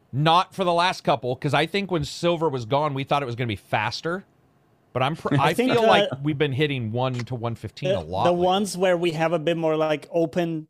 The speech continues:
Speaker 1: Yeah.
Speaker 3: topics, we kinda go longer. And, uh, I, I, I do like those 'cause
Speaker 1: Yeah.
Speaker 3: there's a lot of cool, cool stuff.
Speaker 1: It's always fun to talk about the random shit that's not just gaming, right?
Speaker 3: Exactly,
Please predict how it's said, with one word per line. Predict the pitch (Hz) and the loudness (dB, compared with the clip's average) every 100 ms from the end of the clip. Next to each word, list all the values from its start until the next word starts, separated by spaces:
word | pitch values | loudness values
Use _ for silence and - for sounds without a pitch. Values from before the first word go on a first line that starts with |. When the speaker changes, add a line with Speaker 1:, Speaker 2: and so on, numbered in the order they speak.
| _ _ - | _ _ -4
Speaker 1:
Yeah. | - | 0
Speaker 3:
topics, | 165 165 190 180 - | 0 0 -2 -4 -6
we | 160 | -8
kinda | 147 170 160 | -6 -4 -2
go | 151 160 | 2 2
longer. | 156 151 147 160 180 175 _ _ _ - | 2 0 0 0 -2 -4 _ _ _ -10
And, | 156 147 | -6 -4
uh, | 147 147 147 156 | -4 -6 -10 -10
I, | 156 _ 170 | -18 _ -8
I, | 160 | -4
I | 160 | -2
do | 156 | 0
like | 151 147 - | 0 0 -2
those | 143 143 - | -4 -4 -8
'cause | - 131 127 | -14 -12 -2
Speaker 1:
Yeah. | 135 | 0
Speaker 3:
there's | 110 | 0
a | 135 | -2
lot | 135 135 | -6 -6
of | 123 _ - | -10 _ -10
cool, | 147 139 - | -8 -8 -12
cool | - 135 | -10 -10
stuff. | - 143 135 - | -8 -8 -8 -10
Speaker 1:
It's | - | 0
always | 220 170 - | 0 0 -2
fun | 135 107 | -4 -4
to | 104 | -4
talk | 110 92 | -6 -4
about | 92 92 95 | -4 -4 -6
the | |
random | 87 90 90 92 | -8 -6 -6 -8
shit | 90 98 87 | -10 -12 -12
that's | 80 95 | -14 -12
not | 87 - | -12 -12
just | 95 - | -14 -12
gaming, | 90 87 | -10 -6
right? | 165 | -4
Speaker 3:
Exactly, | 147 151 131 - 143 | -2 -2 -2 -6 -10